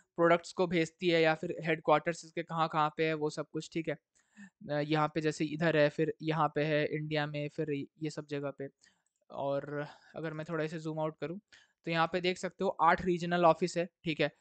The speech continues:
और, उम, थर्टी फ़ोर प्रोडक्शन फैसिलिटी है। और अगर आप और भी जाना चाहते हो, तो ये देख सकते हो, ये कुछ ग्रुप कंपनीज हैं, ठीक है, जो यहाँ पे दिया हुआ है, और कुछ बाहर की है, कुछ इंडिया की है, जैसे ये देखो, ये चाइनीज लग रही है मुझे तो,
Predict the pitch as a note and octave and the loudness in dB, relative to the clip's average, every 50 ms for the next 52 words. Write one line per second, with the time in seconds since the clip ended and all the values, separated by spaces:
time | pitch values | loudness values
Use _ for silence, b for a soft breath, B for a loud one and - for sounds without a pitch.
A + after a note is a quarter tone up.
0 | b b b b _ - D3 D3 C#3+ D3 D3 D3+ C#3+ B2 B2+ D#3 D#3 D#3 D#3 D#3 | b b b b _ 2 4 4 4 4 4 2 2 0 0 -2 -6 -14 -16 -16
1 | - _ - F3+ E3+ - - F#3+ - - F#3 F#3+ F#3+ - - - - F3 F3 E3+ | -14 _ -2 -2 -2 0 -2 -4 0 4 4 4 4 2 -6 -2 4 6 6 6
2 | E3 - - F3+ F3+ F3+ F3 E3+ E3 - E3+ E3 D#3+ - E3 E3 E3 E3+ E3 _ | 6 4 -2 -4 2 2 2 2 2 0 -2 -2 0 2 4 4 4 2 0 _
3 | _ _ _ _ _ _ - C3 D3 D3+ D3+ D#3 D#3 D3+ D3+ D3+ D#3 - _ - | _ _ _ _ _ _ 0 4 4 4 4 4 2 2 2 0 -2 -6 _ -6
4 | D#3 D#3+ E3+ D#3+ D#3+ D#3+ - _ - D#3+ E3+ F3 E3+ F3 E3 E3+ D#3 D#3 E3 E3 | 0 2 4 4 4 2 0 _ 4 4 4 6 4 4 4 6 4 4 4 2
5 | F3+ D#3+ D#3+ - F3+ E3 C3+ - _ _ _ D3+ D3 C3+ E3+ F3 F3+ F3 E3+ E3 | 2 0 0 2 0 0 0 0 _ _ _ 0 2 2 4 2 2 4 2 0
6 | - - E3 - _ E3+ E3 D#3+ E3 - F3+ E3+ E3 E3+ E3+ F3 F3 - - E3 | 0 -4 -6 -2 _ 2 2 2 2 0 -2 -2 0 2 2 2 2 2 0 0
7 | D#3 D#3+ - E3 E3+ E3+ D#3+ D#3+ E3 F3 - _ _ E3+ D#3 D#3 C#3 C#3 - _ | 0 0 -4 -4 -4 -4 -4 -4 -6 -8 -8 _ _ -6 -2 -2 -2 -4 -4 _
8 | _ _ _ _ _ - D#3+ D#3+ D#3 D3+ D3+ D3+ - E3+ E3 E3 D#3+ D#3 D#3+ E3+ | _ _ _ _ _ -2 0 2 2 2 0 0 0 0 0 0 0 -2 -2 2
9 | E3 E3 E3 D#3 D3+ D3 D3+ F#3 - _ - C#3+ D3 D3 D3+ D3+ D#3 D3 D3+ - | 2 2 2 2 2 0 0 -2 -4 _ 0 0 0 0 0 0 -2 -2 -2 -4
10 | - F3 - - - E3+ D#3+ D#3+ E3 E3 D#3+ - _ E3 D#3 D#3 D#3 D#3 - E3 | -8 -10 -10 -2 2 4 6 6 6 4 2 -2 _ -2 0 0 0 0 -4 -10
11 | - _ E3 E3 E3 D#3+ E3 D#3+ D#3+ D#3+ - D#3+ D#3 D3+ D3+ D#3 D3+ D3 - D#3+ | -12 _ -12 -10 -6 -2 -2 -2 -2 -2 -8 -8 -6 -6 -6 -6 -8 -10 -8 -6
12 | D#3 D#3 C#3+ C#3+ D3 - D#3 D#3 D3+ D#3 - _ _ - D#3+ D#3 D#3 D#3 D#3+ D#3 | -6 -4 -6 -6 -6 -6 -8 -8 -8 -10 -12 _ _ -8 -6 -6 -6 -8 -8 -6
13 | D3+ C3+ C3+ C#3+ D3 D#3 D#3+ D#3 D3+ D#3 D3+ - D#3 E3 | -4 -4 -4 -4 -8 -8 -10 -12 -14 -14 -10 -10 -12 -12